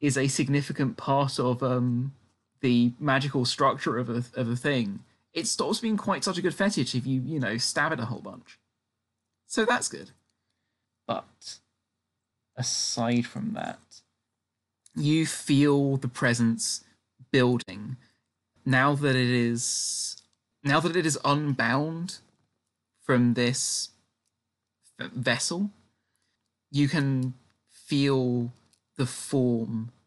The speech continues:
growing in the room. It is taking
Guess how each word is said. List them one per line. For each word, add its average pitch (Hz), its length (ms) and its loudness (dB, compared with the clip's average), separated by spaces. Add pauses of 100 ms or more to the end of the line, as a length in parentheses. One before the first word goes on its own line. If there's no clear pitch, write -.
(540)
growing 117 360 4
in 107 100 0
the 110 80 0
room. 107 500 -2 (580)
It 147 120 2
is 139 120 2
taking 117 840 0